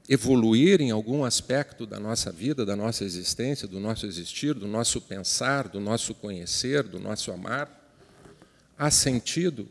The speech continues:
em viver tanto tempo? Nós vamos tentar responder algumas dessas perguntas, eh, na exposição que segue, né?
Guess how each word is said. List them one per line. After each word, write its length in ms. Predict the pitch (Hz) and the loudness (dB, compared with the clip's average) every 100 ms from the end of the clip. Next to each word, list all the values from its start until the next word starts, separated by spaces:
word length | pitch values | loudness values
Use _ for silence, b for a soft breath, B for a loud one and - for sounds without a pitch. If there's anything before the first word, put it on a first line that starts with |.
| - | -12
em 120 | 113 | -10
viver 440 | 107 107 98 123 - | -8 -6 -2 -2 -2
tanto 320 | 107 107 - | -6 -8 -10
tempo? 340 | - 143 143 - - - - B B B B B | -8 -6 -8 -14 -20 -20 -20 B B B B B
Nós 120 | 127 127 | -8 0
vamos 240 | 151 - | 0 0
tentar 680 | 160 139 - 131 131 - _ - | -2 -2 0 0 0 -6 _ -6
responder 560 | 123 - 113 110 135 | -6 -2 -2 0 0
algumas 460 | 120 104 147 156 110 | 0 4 4 4 0
dessas 400 | 107 113 - - | -8 -14 -16 -14
perguntas, 760 | 104 92 104 120 123 127 - _ b b b b _ - 120 | -14 -12 -10 -12 -12 -18 -18 _ b b b b _ -20 -12
eh, 200 | 113 - | -12 -12
na 160 | 113 113 | -8 -6
exposição 680 | 117 - 120 113 - 120 113 | -8 -8 -8 -8 -8 -6 -8
que 140 | 139 | -8
segue, 440 | - 123 123 113 - _ | -4 -2 -2 -4 -10 _
né? 340 | 104 104 123 | -20 -10 -8